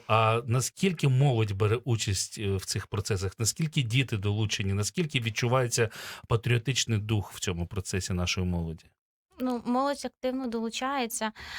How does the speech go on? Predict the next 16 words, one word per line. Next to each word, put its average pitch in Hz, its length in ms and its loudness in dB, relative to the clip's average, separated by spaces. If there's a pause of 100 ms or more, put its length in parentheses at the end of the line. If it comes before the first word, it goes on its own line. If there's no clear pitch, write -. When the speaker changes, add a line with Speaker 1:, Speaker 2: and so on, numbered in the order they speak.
(240)
Speaker 2:
Е, 220 340 2 (100)
м, 214 360 -2
діти, 247 440 -2 (140)
м, 214 340 -8 (420)
я 226 120 0
думаю, 233 280 0
що 220 140 -6
всі 247 220 -6
бачать, 196 500 -2
як 202 100 -6
діти 208 380 -6 (280)
малюють 233 340 -2
малюнки, 240 680 0
які 220 300 -6
потім 214 360 -4
військові 214 560 -4